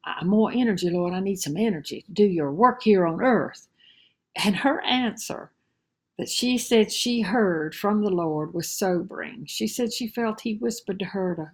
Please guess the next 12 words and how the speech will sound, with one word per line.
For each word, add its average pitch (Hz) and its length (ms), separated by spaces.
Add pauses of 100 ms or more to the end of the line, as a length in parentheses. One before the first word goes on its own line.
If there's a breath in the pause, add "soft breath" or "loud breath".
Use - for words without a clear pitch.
start 180 600 (120)
walking. 160 880
And - 400
I 160 40
said 147 280
to 113 60
myself, 127 400
"Walking? 165 580 (440 soft breath)
Wait 254 200
a 240 40
minute. 135 320
What? 208 180